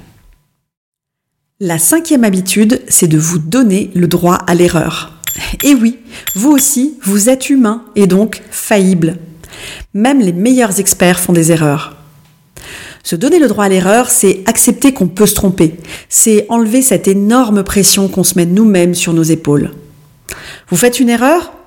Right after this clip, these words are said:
Eh bien quoi ? C'est pas la fin du monde. Quand ça arrive, eh bien corrigez ça et apprenez de vos erreurs. Comment les gens qui réussissent en sont arrivés là d'après vous ?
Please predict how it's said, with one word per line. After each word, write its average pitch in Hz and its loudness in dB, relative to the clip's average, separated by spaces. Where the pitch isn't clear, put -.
Eh 277 4
bien 226 2
quoi ? - -4
C'est - 0
pas 170 0
la 175 2
fin 175 2
du 214 0
monde. 262 2
Quand 339 0
ça 269 2
arrive, 247 0
eh 220 0
bien 190 2
corrigez 208 2
ça 175 -4
et 233 0
apprenez 202 0
de 170 0
vos 170 2
erreurs. 160 -2
Comment 403 -2
les 247 4
gens 269 0
qui 208 -4
réussissent 190 2
en 220 0
sont 185 -2
arrivés 208 2
là 190 2
d'après 165 -2
vous ? 165 0